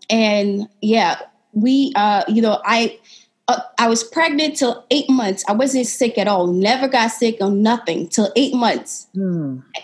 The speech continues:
Speaker 1: A-, yes. And then when I hit eight months, I s-, I, I started getting sick, like, almost every other day or every, like, every week, in and out of the hospital 'cause I was so anemic.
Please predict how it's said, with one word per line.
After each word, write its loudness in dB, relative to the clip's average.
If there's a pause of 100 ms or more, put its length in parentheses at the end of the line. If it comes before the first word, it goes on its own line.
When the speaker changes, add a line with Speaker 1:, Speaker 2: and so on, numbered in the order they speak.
(200)
Speaker 1:
A-, 0
yes. 2
And 4
then 2
when 2
I 2
hit 2
eight -2
months, 0
I -4
s-, -8 (100)
I, -2
I -4
started -2
getting 0
sick, -6
like, -2
almost -2
every 0
other -4
day 0
or -2
every, 0
like, -2
every 0
week, 0 (580)
in 2
and 2
out 2
of 0
the 0
hospital -2
'cause -2
I 2
was -2
so 0
anemic. 0